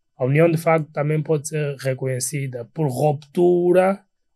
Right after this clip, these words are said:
ou por morte. Por ruptura, pressupõe naqueles casos em que há ruptura na coabitação do homem e da mulher, ou seja, separação, não é?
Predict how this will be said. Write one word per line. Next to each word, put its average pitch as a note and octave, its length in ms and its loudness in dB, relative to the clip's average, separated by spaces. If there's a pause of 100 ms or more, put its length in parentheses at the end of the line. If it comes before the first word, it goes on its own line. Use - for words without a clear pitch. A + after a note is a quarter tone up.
(120)
ou F3 420 6
por D#3 220 -4
morte. A2+ 580 -2 (320)
Por D3 100 -8
ruptura, E3 680 2 (220)
pressupõe E3+ 680 2
naqueles D3 600 -4
casos C3 580 -2
em B2+ 260 -6
que D3 160 -2
há F3 160 4
ruptura C#3 1040 2 (240)
na C#3+ 200 0
coabitação C#3+ 1120 -2
do B2+ 140 -4
homem C3+ 720 -2 (420)
e A#2+ 100 -20
da A#2 180 -2
mulher, B2 800 4 (300)
ou B2+ 120 0
seja, A#2 500 0
separação, C3 1200 2 (440)
não C3 160 0
é? C#3+ 220 2